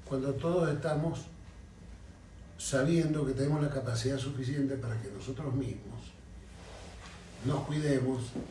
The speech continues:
seamos proactivos, tomemos las distancias, usemos los barbijos, nos lavemos las manos, mantengamos la distancia. Nosotros ahora estamos muy juntos por una cuestión de operatividad.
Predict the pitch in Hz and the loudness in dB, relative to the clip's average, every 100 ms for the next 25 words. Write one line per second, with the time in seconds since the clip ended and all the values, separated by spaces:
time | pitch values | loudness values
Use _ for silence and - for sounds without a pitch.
0 | - - - - 117 131 - 135 127 120 | -10 -14 -8 0 4 4 2 2 2 2
1 | 175 143 120 123 117 - - - - - | 2 4 4 2 -2 -8 -14 -16 -16 -10
2 | - 117 131 135 123 113 113 113 165 143 | -2 4 6 6 6 6 6 4 4 4
3 | 127 117 123 120 - - - - 120 113 | 4 2 0 0 -2 -10 -16 -10 -4 0
4 | 127 131 113 113 139 156 139 117 123 113 | 2 4 4 6 4 4 2 2 0 -2
5 | 110 110 110 127 127 127 139 143 123 120 | 0 0 2 2 2 2 2 2 2 0
6 | 117 - - - 113 113 113 113 123 117 | -2 -8 -14 -10 0 2 4 4 4 4
7 | 120 117 147 131 117 120 113 - - - | 4 2 4 4 4 2 0 -2 -12 -12
8 | 113 120 147 151 147 147 143 143 151 143 | -6 -2 2 4 4 4 6 6 4 2
9 | 139 160 151 117 123 135 139 127 135 120 | 0 0 0 0 0 2 0 0 0 2
10 | 117 117 120 120 139 160 190 147 | 2 0 0 0 0 2 2 2